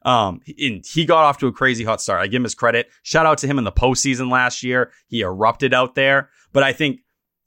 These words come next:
if we're looking at it, there, they need something else there. And I don't even think it's in terms of straight production. I, I just think it's the O B P stuff. And, you know, that's just a different type of hitter.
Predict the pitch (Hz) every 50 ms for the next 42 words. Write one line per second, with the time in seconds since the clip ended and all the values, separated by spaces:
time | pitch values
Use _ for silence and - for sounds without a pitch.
0 | _ _ - 131 104 117 123 127 117 110 120 151 - - 151 131 117 110 107 104
1 | 107 107 107 104 - _ _ _ _ _ _ _ _ _ _ _ _ _ _ _
2 | - 104 127 131 131 131 131 127 - - 107 127 127 120 117 127 127 123 123 -
3 | - 127 117 107 90 113 104 98 98 95 87 - - - 98 101 101 127 135 151
4 | 170 185 190 190 180 175 143 185 156 170 143 - 151 135 - - 151 139 120 104
5 | - - - 139 139 127 - - 107 90 113 120 120 - - - 92 85 82 -
6 | - 98 - _ - 127 110 95 - 110 - - 123 98 - - - - 107 107
7 | 107 101 87 98 - - 101 92 - - - 92 85 - - 90 78 80 - _
8 | _ _ _ _ _ _ - 123 107 95 - 131 120 - 131 117 - 113 110 113
9 | - 120 101 - 113 98 - 82 87 85 76 78 -